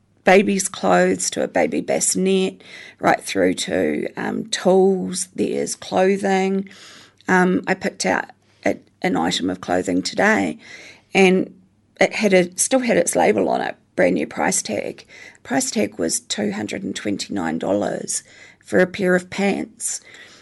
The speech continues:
Now, when I see that, that's where I'm really humbled,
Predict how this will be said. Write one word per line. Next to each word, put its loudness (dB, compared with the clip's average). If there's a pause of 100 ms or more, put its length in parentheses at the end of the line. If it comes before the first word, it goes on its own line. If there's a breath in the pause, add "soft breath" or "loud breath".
(100)
Now, 2 (1040)
when 2
I 4
see 2
that, 2
that's -2
where 0
I'm 2
really 0
humbled, -2